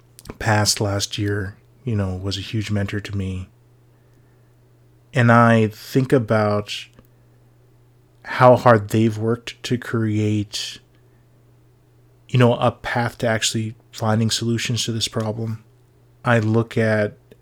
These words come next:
allies and the space that, that they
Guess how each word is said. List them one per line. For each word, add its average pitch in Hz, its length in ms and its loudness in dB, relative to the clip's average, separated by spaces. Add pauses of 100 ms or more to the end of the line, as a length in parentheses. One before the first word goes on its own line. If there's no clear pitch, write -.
allies 113 640 -4 (640)
and 104 720 -2 (840)
the 123 100 2
space - 600 -2
that, 107 720 -4 (1300)
that 120 240 4
they 110 280 0